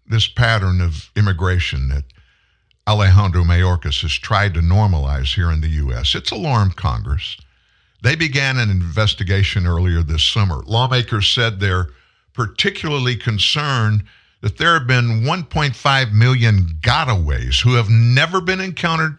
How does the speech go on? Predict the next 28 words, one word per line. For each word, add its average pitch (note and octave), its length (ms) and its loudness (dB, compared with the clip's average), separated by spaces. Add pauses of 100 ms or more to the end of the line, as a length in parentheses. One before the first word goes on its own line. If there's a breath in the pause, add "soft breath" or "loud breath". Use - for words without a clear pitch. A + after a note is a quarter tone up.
(120)
illegally C3 480 0
crossing A#2 580 0
the G#2+ 60 2
border D3 400 0 (480 loud breath)
under C#3 200 2
Joe A#2+ 240 2
Biden. F#2+ 380 0 (160)
That's - 260 -2
not A3+ 300 -4
a A#2 60 0
small B2+ 480 0
number. G2+ 480 -2 (500 soft breath)
Let's - 220 -6
just - 320 -2
say D3+ 300 0 (600 soft breath)
two C4 220 -4
percent G3+ 480 -2
of F#2 160 -2
them, E2 280 -2 (840)
two B3+ 200 -4
percent F#3+ 400 0
of B2 140 -4
that A#2+ 180 -2
one D3 160 -2
and C3 160 -2
a A2+ 60 2
half A2 260 0
million F#2+ 400 -2